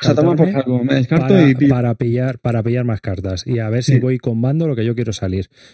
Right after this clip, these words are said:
Speaker 2: Y eso es una de las estrategias que tiene este juego, que puede ser tediosa para algunas personas.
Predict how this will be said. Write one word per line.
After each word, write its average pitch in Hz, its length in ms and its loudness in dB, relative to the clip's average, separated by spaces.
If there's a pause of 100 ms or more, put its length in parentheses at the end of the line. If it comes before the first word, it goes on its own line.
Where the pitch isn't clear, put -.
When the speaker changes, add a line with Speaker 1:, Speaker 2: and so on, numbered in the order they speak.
(140)
Speaker 2:
Y 123 60 0
eso 135 140 -4
es 147 80 -4
una 165 180 0
de 143 60 -2
las 143 120 -2
estrategias 135 480 -4
que 139 80 -2
tiene 131 140 0
este 127 140 -6
juego, 113 340 -4
que 107 180 -4
puede 123 300 0
ser 120 180 -2
tediosa 139 460 -2
para 104 180 -2
algunas 104 280 -2
personas. - 540 -10